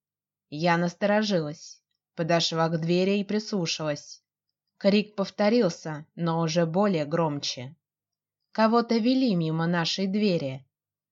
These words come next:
Потом ещё один крик, уже совсем рядом, и раздался голос, едва различимый, но я превратилась в слух.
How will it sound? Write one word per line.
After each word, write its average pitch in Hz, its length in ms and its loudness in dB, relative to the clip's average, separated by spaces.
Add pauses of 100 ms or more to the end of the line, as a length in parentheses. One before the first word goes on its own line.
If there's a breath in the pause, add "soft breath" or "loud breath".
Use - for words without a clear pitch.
(120)
Потом 190 400 2
ещё 220 440 0
один 165 340 0
крик, 165 440 -4 (140)
уже 175 260 0
совсем 202 460 -2
рядом, 175 540 0
и 185 100 -2
раздался 185 560 0
голос, 202 640 -2 (260)
едва 214 380 4
различимый, 233 880 0
но 170 220 -2
я 156 240 0
превратилась 175 720 -2
в - 80 -14
слух. 151 460 -12